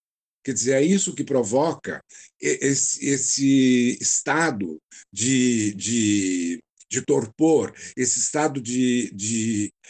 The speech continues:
sonolência que acomete a plateia. Porque a plateia tá tão habituada àquilo, é exatamente o que ela tá a-, habituada a ouvir,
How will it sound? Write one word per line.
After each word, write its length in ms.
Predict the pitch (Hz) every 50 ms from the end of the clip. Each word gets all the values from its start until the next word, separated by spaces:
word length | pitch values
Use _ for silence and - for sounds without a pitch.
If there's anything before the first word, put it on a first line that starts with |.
| - -
sonolência 1040 | - - 160 160 160 160 147 143 143 151 170 180 151 135 - - - - - - - _ _ - - _ -
que 180 | - 139 151
acomete 560 | 143 143 - 151 143 127 139 139 151 147 -
a 40 | 147
plateia. 640 | 117 156 165 156 - - 131 127 120 101 90 82 - - - - - -
Porque 180 | - 143 -
a 80 | 190 180
plateia 720 | - 165 156 143 - - 160 175 185 175 156 117 95 87 - -
tá 120 | 151 143
tão 240 | - - 208 226 214
habituada 680 | 208 170 175 165 - 156 135 127 127 120 113 98 98
àquilo, 500 | 87 - - - 139 160 165 117 101 82 -
é 140 | 120 127 147
exatamente 640 | 151 156 180 190 196 - 190 151 147 139 131 - - -
o 140 | - -
que 100 | 117 -
ela 140 | 147 143 131
tá 240 | 127 139 131 131 120
a-, 380 | - - 101 107 107 - - 110
habituada 520 | 104 135 143 - 131 113 95 101 92 92
a 40 | 95
ouvir, 600 | 98 95 82 - - 110 139 180 165 143 143 -